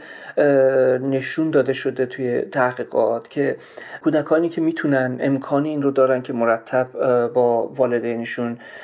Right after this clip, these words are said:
در زندان ملاقات بکنن، می‌تونن این، اه، دوران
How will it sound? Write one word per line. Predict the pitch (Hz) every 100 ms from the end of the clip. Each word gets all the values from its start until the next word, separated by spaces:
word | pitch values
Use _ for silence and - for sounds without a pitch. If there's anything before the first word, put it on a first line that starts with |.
| -
در | 123 117 117
زندان | 117 123 120 123
ملاقات | 120 120 117 117 123 123 131
بکنن، | 131 - 127 139 151 127 120 - - - _ _ _ _ _ _ -
می‌تونن | 185 196 196 170 170
این، | 160 160 147
اه، | 139 127 127 127 123 120
دوران | 127 123 127 131 139 135 135 123